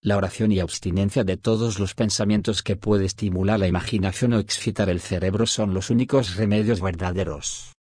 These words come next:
La cura de la obsesión es un acto puramente psíquico y moral. La persona obsesada debe hacer uso de la verdadera oración y abstinencia, y después de esto,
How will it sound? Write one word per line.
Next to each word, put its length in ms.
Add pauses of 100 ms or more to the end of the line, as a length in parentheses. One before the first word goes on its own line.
(520)
La 160
cura 300
de 100
la 80
obsesión 480
es 160
un 80
acto 300
puramente 560
psíquico 480
y 20
moral. 520 (680)
La 140
persona 400
obsesada 540
debe 240
hacer 260
uso 240
de 80
la 100
verdadera 540
oración 400
y 100
abstinencia, 840 (180)
y 120
después 360
de 100
esto, 340